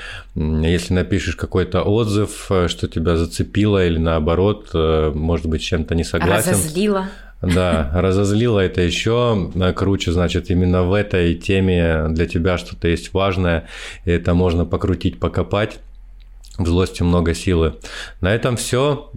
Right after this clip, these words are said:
Speaker 1: Э, спасибо, что был с нами. Пока.
Speaker 2: Все, друзья, всем желаю,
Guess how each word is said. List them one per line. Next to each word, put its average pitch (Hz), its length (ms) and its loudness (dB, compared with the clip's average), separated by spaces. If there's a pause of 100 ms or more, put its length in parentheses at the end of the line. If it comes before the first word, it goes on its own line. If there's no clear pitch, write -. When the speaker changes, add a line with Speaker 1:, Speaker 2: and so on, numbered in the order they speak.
(240)
Speaker 1:
Э, 87 260 2
спасибо, 101 400 -2
что - 180 -2
был 92 180 2
с - 100 -8
нами. 95 360 0 (300)
Пока. 76 400 -4 (160)
Speaker 2:
Все, 254 300 -2
друзья, 226 520 -2
всем 285 320 -2
желаю, 220 640 0